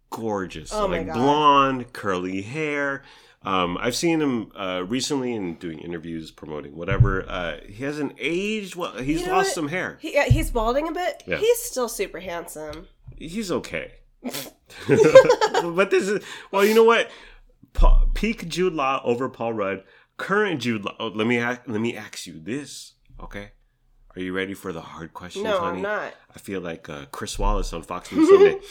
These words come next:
Speaker 1: Uh, Paul Rudd or current Jude Law? Okay.
Speaker 2: Ugh.
Speaker 1: Yeah.
Speaker 2: Paul Rudd.
Speaker 1: Yeah. Uh,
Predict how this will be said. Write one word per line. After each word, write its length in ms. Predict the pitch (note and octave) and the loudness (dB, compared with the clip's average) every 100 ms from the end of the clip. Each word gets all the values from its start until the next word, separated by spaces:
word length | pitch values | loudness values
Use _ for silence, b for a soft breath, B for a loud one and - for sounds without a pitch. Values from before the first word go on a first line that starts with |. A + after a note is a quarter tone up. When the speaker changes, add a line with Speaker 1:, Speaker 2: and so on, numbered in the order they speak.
| B B B - | B B B -12
Speaker 1:
Uh, 400 | E2 E2 E2 D#2+ _ _ | -6 -6 -6 -12 _ _
Paul 240 | - A2+ A2 | -6 -2 0
Rudd 340 | A2 A2 G#2+ - | 0 -2 -2 -6
or 440 | F#2 F2+ F2 - _ _ - | -4 -4 -6 -8 _ _ -14
current 480 | - A#2 B2 - | -6 -6 -6 -10
Jude 320 | - - C#3 C#3 | -16 -16 -16 -18
Law? 280 | - - - _ - - | -20 -20 -20 _ -20 -8
Okay. 220 | F3+ F#3 | -8 -6
Speaker 2:
Ugh. 600 | F#3+ A3 G3+ F3 D3 - - | -8 -8 -10 -10 -12 -18 -16
Speaker 1:
Yeah. 160 | E2 C#2 - _ _ _ | -16 -16 -20 _ _ _
Speaker 2:
Paul 240 | B3+ F#3+ | -6 -6
Rudd. 380 | C#3+ D3 D#3 D#3 _ | -6 -10 -12 -14 _
Speaker 1:
Yeah. 480 | F#2+ A#2 F#3 D3 F2 - B B B B B - | -4 2 4 4 2 -4 B B B B B -14
Uh, 720 | F2 F2 F2 F2+ F2+ F2 F2 | -4 0 2 2 0 -2 -4